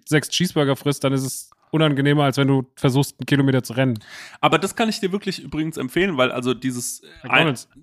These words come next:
Speaker 2: ähm, <laughs> diese ein Ki-, diese eine Meile, ne? Also
Speaker 1: Mhm.
Speaker 2: eins Komma sechs Kilometer oder sagen wir mal zwei Kilometer, du hast ja kein Asthma, ähm, ist halt so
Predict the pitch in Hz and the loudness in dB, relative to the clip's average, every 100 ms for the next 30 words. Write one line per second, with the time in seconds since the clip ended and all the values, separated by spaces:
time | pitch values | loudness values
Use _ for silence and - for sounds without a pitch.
0 | - 123 123 123 120 107 107 - - - | 0 2 2 0 -2 0 0 -2 -8 -18
1 | 143 - 156 139 127 147 - 170 - - | -16 -4 0 0 2 0 0 -4 -4 -8
2 | 131 123 135 127 156 131 117 107 160 131 | -4 0 0 2 4 4 2 -2 -4 -4
3 | 113 123 127 120 110 - - 143 117 113 | -2 0 2 0 0 -4 -2 0 0 0
4 | 104 104 110 107 104 - 120 - 120 113 | -2 -2 -4 -2 -4 2 2 2 -2 0
5 | 107 110 117 113 - 110 110 131 - 107 | 0 -2 -2 -2 -4 -6 -4 -4 -2 -2
6 | 117 139 _ - - _ - 120 120 113 | -2 -2 _ -20 -20 _ 0 4 4 0
7 | 131 143 113 _ - - 120 160 190 - | -2 -2 -2 _ -14 -4 2 4 2 -2